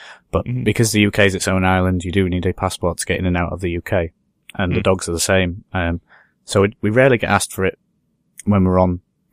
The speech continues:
Speaker 1: the continent, but we do repi-, require a passport to get the dog in and out of the U K.
Speaker 2: Right.
Speaker 1: Um,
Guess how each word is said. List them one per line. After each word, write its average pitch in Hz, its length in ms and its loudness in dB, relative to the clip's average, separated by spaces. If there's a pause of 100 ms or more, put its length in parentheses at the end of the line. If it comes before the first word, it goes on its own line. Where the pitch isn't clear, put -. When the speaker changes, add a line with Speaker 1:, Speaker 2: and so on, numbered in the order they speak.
Speaker 1:
the - 60 -20
continent, 87 520 -2
but 80 140 -4 (320)
we 101 120 0
do 92 140 2
repi-, 90 460 0
require 92 360 0
a 90 60 0
passport - 480 -4
to - 60 -10
get 90 140 -2
the 90 80 0
dog 85 260 -2
in 95 120 -2
and 90 120 0
out 87 260 -4
of 85 260 -4 (140)
the 90 100 -2
U 85 100 0
K. 87 300 -2 (580)
Speaker 2:
Right. 92 240 2
Speaker 1:
Um, 85 160 -2